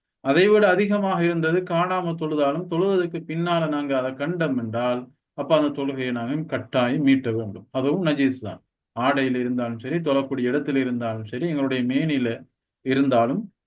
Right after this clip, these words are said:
சரி. அப்ப இரத்தம் என்பது அது மனிதனுடைய, எங்களுடைய இரத்தமாக இருந்தாலும் சரி, எல்லா இரத்தமும்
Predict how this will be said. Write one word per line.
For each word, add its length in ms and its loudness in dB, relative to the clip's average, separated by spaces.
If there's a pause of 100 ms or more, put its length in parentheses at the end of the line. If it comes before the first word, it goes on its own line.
(180)
சரி. 400 -2 (920)
அப்ப 220 2 (100)
இரத்தம் 420 -2
என்பது 260 0 (100)
அது 200 0
மனிதனுடைய, 600 0
எங்களுடைய 420 2
இரத்தமாக 400 -2
இருந்தாலும் 400 -4
சரி, 160 -8 (640)
எல்லா 240 2 (140)
இரத்தமும் 460 -2